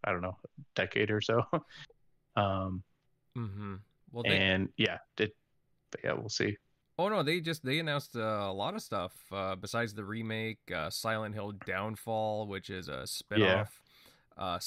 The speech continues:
Speaker 1: Those,
Speaker 2: Silent
Speaker 1: most of those seem to be, like, either double A or smaller titles, it seemed, or if I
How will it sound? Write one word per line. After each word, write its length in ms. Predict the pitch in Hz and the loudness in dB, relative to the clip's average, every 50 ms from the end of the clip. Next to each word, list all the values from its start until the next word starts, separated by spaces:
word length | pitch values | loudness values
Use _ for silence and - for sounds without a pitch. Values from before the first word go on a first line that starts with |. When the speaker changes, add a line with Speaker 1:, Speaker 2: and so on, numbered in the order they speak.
| - 120 | 2 6
Speaker 1:
Those, 160 | 120 139 131 120 | 6 6 6 6
Speaker 2:
Silent 20 | |
Speaker 1:
most 240 | 143 - 247 - - | 4 4 4 4 4
of 60 | 135 | 4
those 280 | 135 135 131 117 - - | 6 6 4 4 2 0
seem 220 | 135 131 127 110 | 0 0 2 2
to 140 | 120 120 113 | 0 0 0
be, 160 | 110 120 117 | 0 -2 -2
like, 240 | 107 101 95 95 - - - - - - - _ _ | 0 0 -2 -2 -4 -8 -16 -20 -20 -20 -20 _ _
either 220 | 120 120 - 98 92 | -6 -4 -4 -4 -2
double 400 | - 104 98 95 104 107 113 117 | 0 0 0 0 0 2 2 4
A 120 | 117 113 | 4 4
or 280 | 104 98 98 101 101 - _ _ _ _ - _ _ _ _ _ - - | 2 0 -2 -6 -10 -14 _ _ _ _ -20 _ _ _ _ _ -20 -16
smaller 460 | - - - 110 104 101 113 135 147 147 | -14 -10 -4 -2 0 0 0 0 -2 -2
titles, 720 | - - 170 180 185 180 175 180 185 - - - - - _ | 0 0 0 0 0 -4 -4 -6 -6 -6 -8 -8 -10 -12 _
it 180 | - - - - | -8 -8 -8 -6
seemed, 440 | - - 175 175 175 175 170 - - - _ - | -4 -4 -2 -2 -2 -2 -4 -6 -10 -10 _ 0
or 240 | - 95 90 90 - _ _ - - _ - - - | 2 2 2 2 -2 _ _ -20 -20 _ -14 -10 -10
if 160 | - - - | -4 0 0
I 100 | 82 85 | 0 0